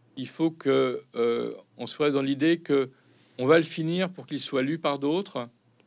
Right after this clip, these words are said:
et pour que les autres, euh, vous en parlent. Vous, vous, c'est un lien que vous écrivez, enfin, c'est un lien que vous créez en écrivant, euh, et vous souhaitez que ce lien soit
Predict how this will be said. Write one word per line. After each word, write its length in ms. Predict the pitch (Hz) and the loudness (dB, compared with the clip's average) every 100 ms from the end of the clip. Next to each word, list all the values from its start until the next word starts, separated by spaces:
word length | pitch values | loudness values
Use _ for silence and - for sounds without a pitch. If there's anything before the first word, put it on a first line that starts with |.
| _ | _
et 60 | 127 | -14
pour 200 | 147 135 | -12 -8
que 360 | - 135 135 - _ _ | 0 0 0 -6 _ _
les 320 | - 123 120 143 | -6 -4 -2 0
autres, 420 | 180 190 123 117 _ _ _ _ _ - | 0 0 -6 -10 _ _ _ _ _ -6
euh, 1080 | 113 113 113 110 57 - - - 57 55 53 - _ | 0 2 2 0 -2 -4 -6 -10 -12 -16 -20 -20 _
vous 200 | 120 123 | -6 -4
en 80 | 131 | -4
parlent. 460 | 131 190 175 113 110 | 2 2 4 0 -6
Vous, 420 | 104 113 113 110 | -8 -10 -10 -12
vous, 240 | 110 113 - _ _ | -16 -20 -20 _ _
c'est 200 | - 117 | -10 -2
un 120 | 131 131 | 0 2
lien 260 | 147 190 | 4 2
que 60 | 156 | 2
vous 160 | 127 | -4
écrivez, 560 | 127 - 135 135 165 180 - _ | -6 -6 -6 -2 -2 -4 -10 _
enfin, 120 | 131 | -6
c'est 180 | 117 120 | -6 -4
un 40 | |
lien 100 | 151 | -2
que 60 | 165 | -2
vous 100 | 147 | -4
créez 280 | 127 151 180 | -4 0 2
en 120 | 151 | 0
écrivant, 580 | 135 - 135 139 170 196 _ _ _ _ _ | -4 -8 -10 -8 -8 -10 _ _ _ _ _
euh, 320 | 117 120 117 120 | -2 0 0 -2
et 100 | 120 | -4
vous 140 | 127 131 | -6 -4
souhaitez 280 | 156 165 | -2 -2
que 60 | 180 | -2
ce 100 | 160 | -2
lien 220 | 139 165 | 0 0
soit 240 | 180 151 | -2 -6